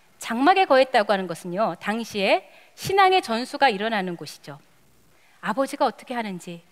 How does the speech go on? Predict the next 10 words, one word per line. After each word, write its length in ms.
우리의 420
믿음의 420
사람들은 680
어떻게 440
예배를 300
드리는지, 720
어떻게 320
하나님을 420
기쁘시게 480
하는지, 480